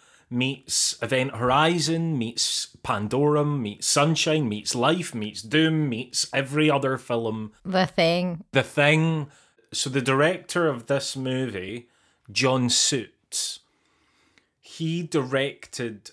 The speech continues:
Speaker 1: a Die Hard commercial starring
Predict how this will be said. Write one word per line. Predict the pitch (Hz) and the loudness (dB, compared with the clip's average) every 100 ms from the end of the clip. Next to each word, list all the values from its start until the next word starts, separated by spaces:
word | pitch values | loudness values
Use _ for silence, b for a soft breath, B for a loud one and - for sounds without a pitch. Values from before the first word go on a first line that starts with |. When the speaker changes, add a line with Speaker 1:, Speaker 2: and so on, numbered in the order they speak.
| - | -10
Speaker 1:
a | 113 | -10
Die | 95 98 117 123 123 | -8 0 4 4 2
Hard | 120 - 113 107 104 - | -2 0 2 2 -2 -8
commercial | - 107 113 127 - 110 - - _ _ _ _ | -6 -2 0 -2 -4 -8 -10 -18 _ _ _ _
starring | - - - 120 120 127 113 104 | -2 0 4 4 6 4 0 -2